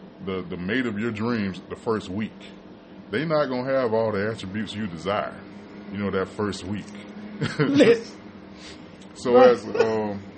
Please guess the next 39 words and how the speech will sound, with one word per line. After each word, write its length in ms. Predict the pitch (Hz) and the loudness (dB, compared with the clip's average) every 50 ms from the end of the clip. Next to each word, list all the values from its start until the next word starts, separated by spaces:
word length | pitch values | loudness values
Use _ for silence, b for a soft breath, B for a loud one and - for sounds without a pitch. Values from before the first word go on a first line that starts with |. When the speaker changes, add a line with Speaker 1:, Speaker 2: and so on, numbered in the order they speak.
| - - - - | -16 -16 -6 -4
Speaker 1:
I 80 | 101 110 | -2 0
know 200 | 123 123 120 110 | 2 4 4 4
a 40 | 101 | 4
lot 260 | 104 107 113 113 107 | 6 4 4 4 2
of 100 | 101 95 | 0 0
guys 380 | 98 98 98 95 95 95 92 | 0 2 2 2 2 0 -2
feel 340 | - - 104 98 95 92 92 | -4 -6 -4 -2 -2 0 0
like, 300 | 92 92 90 90 85 85 - - - - - - - - - - - - - - - - - - - - - - - | 0 0 -2 -2 -2 -4 -6 -10 -14 -16 -16 -16 -16 -16 -16 -16 -16 -16 -16 -16 -16 -16 -16 -16 -16 -16 -16 -12 -8
uh, 200 | 87 90 90 87 | -6 -4 -4 -4
you 160 | 85 85 90 92 | -6 -6 -8 -6
know, 160 | 90 85 85 80 | -6 -6 -8 -8
just 160 | 87 87 - | -8 -10 -10
sticking 400 | - 104 95 90 90 90 85 87 | -8 -8 -8 -8 -6 -8 -8 -8
with 120 | 87 85 - | -8 -10 -10
the, 260 | 85 82 82 78 - 90 82 85 | -8 -8 -8 -8 -10 -10 -10 -10
the 60 | 80 | -6
whole 220 | 90 87 87 82 82 85 | -6 -6 -6 -6 -6 -6
leadership 520 | 90 90 87 82 - - 90 82 73 - - | -6 -6 -6 -8 -8 -10 -10 -10 -12 -12 -12
thing, 380 | 85 82 80 80 78 78 78 76 98 101 - - - - - - - - - - - - - - - - - - - - - 98 | -12 -10 -10 -10 -10 -12 -12 -14 -14 -16 -14 -14 -14 -16 -16 -16 -16 -16 -16 -16 -16 -16 -16 -16 -16 -16 -16 -16 -16 -14 -12 -8
when 180 | 92 95 98 | -6 -6 -6
it 100 | 98 107 | -6 -2
comes 320 | - 123 110 107 104 95 - | 0 0 2 2 0 -2 -6
to 80 | - | -10
paying 480 | 82 - 110 101 101 98 90 85 80 78 | -8 -6 -6 -4 -2 -4 -4 -6 -6 -6
bills, 840 | 90 90 92 92 95 92 92 92 92 92 90 95 104 - - - - - - - - - - - - - - - - - - - - - | -4 -4 -2 -2 -2 -2 -4 -4 -4 -6 -6 -8 -10 -12 -14 -14 -16 -16 -16 -16 -16 -16 -16 -16 -16 -16 -16 -16 -16 -16 -16 -16 -12 -10
you 100 | 95 95 | -6 -6
know, 240 | 92 90 90 87 87 | -4 -4 -4 -4 -4
um, 480 | 87 85 82 85 82 82 80 80 80 78 110 | -4 -4 -4 -4 -6 -6 -8 -8 -10 -8 0
Pop 280 | 127 131 139 - - 110 | 2 2 2 2 0 -4
had, 400 | 98 95 90 85 85 80 80 76 - - - | -2 -2 -2 -2 -2 -4 -6 -8 -10 -12 -10
had 280 | 87 90 85 82 82 87 | -8 -8 -6 -6 -6 -6
really, 360 | 95 104 107 107 104 104 104 101 98 - - 90 | -4 -4 -2 -2 -2 -4 -4 -6 -6 -10 -10 -8
really 300 | 95 101 104 104 104 98 | -6 -4 -4 -4 -4 -4
put 220 | - - 127 110 104 | -4 -4 -2 -2 -2
it 80 | 101 | -2
on 220 | 101 101 101 98 95 | -2 -2 -2 -2 -2
me. 120 | 92 92 92 | -2 -2 0
I, 580 | 90 92 98 101 101 98 - - 95 95 | 2 4 4 4 4 2 0 -2 0 0
I 20 | 104 | 0